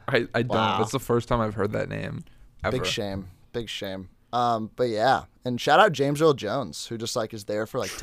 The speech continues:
Speaker 1: True.
Speaker 2: minutes and, like, is
Speaker 1: Yeah.
Speaker 2: batting a thousand. No
Speaker 1: So
Speaker 2: pun
Speaker 1: good.
Speaker 2: intended.
Speaker 1: But
Speaker 2: Sick.
Speaker 1: yeah,
Speaker 2: The,
Speaker 1: The Sandlot.
Speaker 2: Sandlot. I love it. Did you always want to, like, pull off, like, the, the Wendy? Is it Wendy Peppergast,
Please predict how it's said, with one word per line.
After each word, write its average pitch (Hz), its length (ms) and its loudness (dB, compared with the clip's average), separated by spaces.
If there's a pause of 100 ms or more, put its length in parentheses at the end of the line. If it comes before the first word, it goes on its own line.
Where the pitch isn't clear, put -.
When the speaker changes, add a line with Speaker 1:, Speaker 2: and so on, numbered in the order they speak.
Speaker 1:
True. 127 200 8
Speaker 2:
minutes 117 260 4
and, 101 160 -6
like, 87 420 -10
is 117 60 -6
Speaker 1:
Yeah. 123 220 -2
Speaker 2:
batting 107 280 -2
a 95 40 -10
thousand. 95 480 -8 (640)
No 110 180 -6
Speaker 1:
So 120 140 0
Speaker 2:
pun 113 100 2
Speaker 1:
good. 107 100 -2
Speaker 2:
intended. 101 320 -8 (200)
Speaker 1:
But - 80 -20 (720)
Speaker 2:
Sick. 156 360 0
Speaker 1:
yeah, 226 100 0 (260)
Speaker 2:
The, 98 140 -12 (200)
Speaker 1:
The 110 100 -8
Sandlot. 131 320 -2
Speaker 2:
Sandlot. 92 440 -6 (280)
I 104 60 -6
love 101 200 -2
it. - 100 -12 (800)
Did 131 140 -4
you 170 140 8
always 170 300 8
want 135 220 0
to, 139 140 0
like, 107 460 -2 (300)
pull 123 180 2
off, 110 320 4
like, 113 260 -4
the, 101 200 -2
the 107 100 -4
Wendy? 110 380 -4
Is 110 120 -6
it 107 80 0
Wendy 113 280 -4
Peppergast, 123 840 0